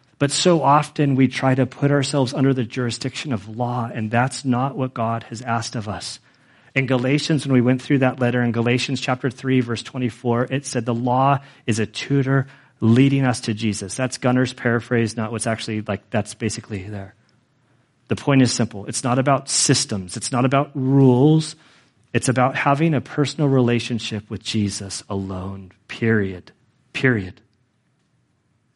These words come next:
Then he goes into the second section, mysticism, which is, uh, it's a different one.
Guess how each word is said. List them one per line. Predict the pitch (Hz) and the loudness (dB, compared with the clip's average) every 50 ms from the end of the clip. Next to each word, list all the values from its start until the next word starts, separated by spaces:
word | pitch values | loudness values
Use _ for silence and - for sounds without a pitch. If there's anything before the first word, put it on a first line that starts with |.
| _ _ _ _ _ _ _ _ _ _ _ | _ _ _ _ _ _ _ _ _ _ _
Then | - 120 123 | 2 4 6
he | 131 | 6
goes | 123 135 135 127 127 | 6 6 4 4 4
into | 127 123 127 | 4 4 4
the | 120 | 4
second | 107 - 113 104 - 113 110 | 2 0 -2 -4 -4 -6 -6
section, | - 101 98 - - - 98 95 95 104 | -6 -6 -6 -6 -8 -10 -10 -8 -4 0
mysticism, | 110 110 107 - - 107 - - 110 98 101 104 98 95 | 0 0 0 -2 -6 -8 -6 -6 -6 -6 -6 -8 -10 -10
which | 98 98 92 - - - | -12 -14 -12 -12 -10 -10
is, | 104 101 98 - | -10 -10 -10 -10
uh, | - 110 104 101 101 - | -8 -6 -6 -6 -6 -8
it's | - 127 147 135 139 156 123 - | -8 -6 -4 -4 -4 -4 -2 -2
a | 127 113 | -2 2
different | 117 143 143 - 139 131 | 2 0 0 0 -6 -10
one. | 117 101 95 92 92 | -8 -10 -10 -10 -14